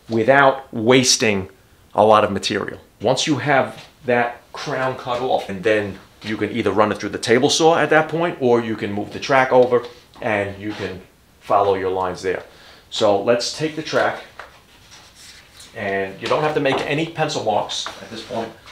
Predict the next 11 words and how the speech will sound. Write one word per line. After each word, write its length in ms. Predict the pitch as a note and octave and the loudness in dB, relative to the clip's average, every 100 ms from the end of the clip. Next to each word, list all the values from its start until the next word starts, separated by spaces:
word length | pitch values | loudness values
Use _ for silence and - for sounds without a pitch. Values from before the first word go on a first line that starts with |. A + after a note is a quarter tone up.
| - G#2+ | -16 -4
Now 160 | A#2+ | -2
that 200 | C3+ C#3 | -2 -2
you've 300 | D3 C3 A#2+ - - | -2 -2 -4 -10 -10
established 640 | A2+ - B2 A#2+ A#2 - | -6 0 0 0 -2 -6
where 180 | A2 A#2 | -2 -2
your 140 | A2 G2 | -2 -6
crown 440 | - C#3 C#3+ A#2+ | -6 -4 -4 -4
is 180 | - - | -8 -8
on 180 | G2 G2 | -8 -8
the 60 | |
board, 420 | - C#3+ - - | -4 -2 0 -4